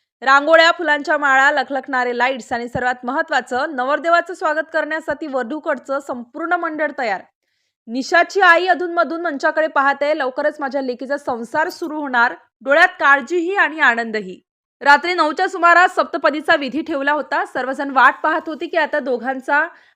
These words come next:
हाऱ्यापासून ते पायगुण्यापर्यंत सगळा सोहळा सुरू होईल. पण अचानक मंडपातील वातावरण बदलायला लागलं. सुरुवातीला कुणालाच कळलं नाही की काय सुरू आहे. विजेंद्र काहीतरी बोलतोय आणि वधूकडचे लोक त्याला समजावण्याचा प्रयत्न करतायत. हळूहळू आवाज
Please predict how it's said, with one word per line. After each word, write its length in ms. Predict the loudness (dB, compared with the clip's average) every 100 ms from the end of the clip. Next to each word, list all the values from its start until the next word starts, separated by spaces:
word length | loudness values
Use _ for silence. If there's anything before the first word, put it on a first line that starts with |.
| 0
हाऱ्यापासून 580 | 2 2 2 -2 -4 -8
ते 100 | -4
पायगुण्यापर्यंत 960 | 0 0 0 -4 -6 -6 -6 -8 -6 -6 -6
सगळा 260 | -4 -2 -2
सोहळा 380 | -4 -4 -2
सुरू 300 | -4 -6 -6
होईल. 220 | -4 -6 -6
पण 120 | -6
अचानक 420 | -6 0 0 2 -2 -8 _ _ _ -10
मंडपातील 480 | -6 0 -2 0
वातावरण 480 | 0 2 2 -4 -4
बदलायला 420 | -4 -4 -2 -2
लागलं. 300 | 0 0 -2
सुरुवातीला 480 | -4 -2 0 0 -2
कुणालाच 500 | -4 -2 0 -2 -6
कळलं 360 | -4 -4 -2 -4
नाही 120 | -6
की 120 | -8
काय 300 | -2 0 0
सुरू 240 | -4 -8 -4
आहे. 220 | -4 -6 -14 _ _ _ -14
विजेंद्र 340 | -4 -2 0
काहीतरी 340 | 2 0 0 -4
बोलतोय 400 | -2 -4 0 0
आणि 160 | 2
वधूकडचे 600 | 0 -2 0 -2 -2 -4
लोक 140 | -4 -4
त्याला 200 | -4 -4
समजावण्याचा 580 | -4 -4 -2 -2 -4 -6
प्रयत्न 380 | -4 -6 -6
करतायत. 380 | -4 -4 -2 -6 -4 -2
हळूहळू 320 | 0 2 6
आवाज 320 | 8 8 2